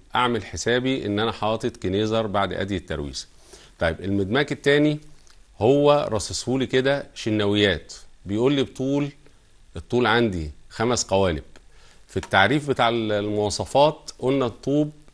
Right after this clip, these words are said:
ال-، الطول بتاعي اللي هو الخمس قوالب هنترجمه للسنتي هيكون مية تسعة وعشرين سنتي. ليه بقى؟ لأن أنا عندي ط-، طول القالب اللي هو قدامي كده،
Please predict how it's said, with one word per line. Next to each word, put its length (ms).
ال-، 220
الطول 320
بتاعي 560
اللي 160
هو 60
الخمس 360
قوالب 420
هنترجمه 540
للسنتي 640
هيكون 640
مية 520
تسعة 340
وعشرين 640
سنتي. 480
ليه 180
بقى؟ 260
لأن 200
أنا 140
عندي 360
ط-، 40
طول 220
القالب 400
اللي 160
هو 160
قدامي 400
كده، 320